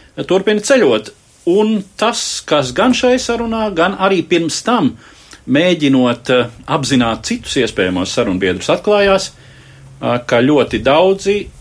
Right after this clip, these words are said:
eh, cilvēki ir samierinājušies ar to, kas ir noticis. Eh, tātad tie, kuriem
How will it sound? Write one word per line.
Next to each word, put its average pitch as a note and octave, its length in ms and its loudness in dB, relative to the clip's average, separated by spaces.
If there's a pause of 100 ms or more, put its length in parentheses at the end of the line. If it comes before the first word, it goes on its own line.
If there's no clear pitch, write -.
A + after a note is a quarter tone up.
(100)
eh, D3+ 400 -2
cilvēki E3 800 0
ir E3+ 160 -4
samierinājušies C#2+ 1200 -4
ar - 60 -8
to, F2+ 200 -4
kas - 160 -10
ir - 60 -6
noticis. - 600 -4 (680)
Eh, G2 320 0 (840)
tātad F#2+ 380 0
tie, E3 280 2
kuriem G2+ 580 0